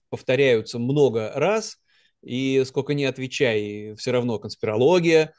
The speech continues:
кого-то очень интересует или по-новому надо будет рассказывать. И тема, что Ленин немецкий шпион или не немецкий шпион, на немецкие деньги он делал революцию,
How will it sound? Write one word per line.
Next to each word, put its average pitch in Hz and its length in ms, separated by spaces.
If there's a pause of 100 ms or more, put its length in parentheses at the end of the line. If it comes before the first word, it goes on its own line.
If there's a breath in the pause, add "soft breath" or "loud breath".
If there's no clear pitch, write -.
(160)
кого-то 135 400
очень 139 320
интересует 131 880
или 113 180
по-новому 160 540
надо 147 200
будет 139 300 (340 soft breath)
рассказывать. 131 840
И 131 120
тема, 143 360
что 127 320
Ленин 127 400
немецкий 143 480
шпион 117 380
или 117 120
не 127 120
немецкий 175 460
шпион, 120 320
на 123 40
немецкие 143 500
деньги 117 320
он 117 140
делал 117 220
революцию, 123 580